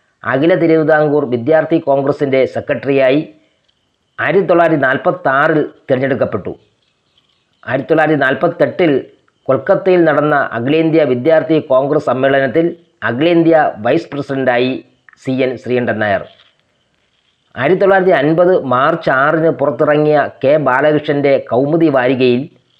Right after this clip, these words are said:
സി എൻ ശ്രീകണ്ഠൻ നായരുടെ ജീവിതത്തിന്റെ വെല്ലുവിളി എന്ന ചെറുകഥ പ്രസിദ്ധീകരിച്ചു.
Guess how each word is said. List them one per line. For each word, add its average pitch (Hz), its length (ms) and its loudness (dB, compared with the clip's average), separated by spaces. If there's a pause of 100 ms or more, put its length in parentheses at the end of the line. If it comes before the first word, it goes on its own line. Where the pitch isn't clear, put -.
(500)
സി 147 60 0
എൻ 175 260 2
ശ്രീകണ്ഠൻ 170 480 0
നായരുടെ 151 600 0 (540)
ജീവിതത്തിന്റെ 175 600 2
വെല്ലുവിളി 160 480 2
എന്ന 139 260 2
ചെറുകഥ 127 440 0
പ്രസിദ്ധീകരിച്ചു. 101 600 -6